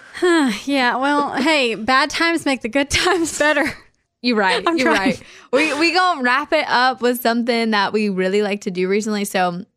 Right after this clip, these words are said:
Speaker 1: one coming in at the number one spot, some people got rid of things, which I really liked my response to this segment is that I,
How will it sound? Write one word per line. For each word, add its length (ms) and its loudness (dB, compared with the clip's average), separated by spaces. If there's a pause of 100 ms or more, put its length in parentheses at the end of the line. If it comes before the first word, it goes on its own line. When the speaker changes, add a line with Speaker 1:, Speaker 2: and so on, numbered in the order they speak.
Speaker 1:
one 500 0
coming 200 0
in 100 0
at 120 -2
the 80 -2
number 220 0
one 160 -2
spot, 440 0 (220)
some 160 0
people 220 0
got 240 0
rid 240 2
of 100 -2
things, 600 -4 (380)
which 80 -10
I 40 2
really 240 0
liked 240 -2
my 100 0
response 580 -4
to 60 -2
this 180 -2
segment 500 -4
is 140 0
that 180 -2
I, 220 -4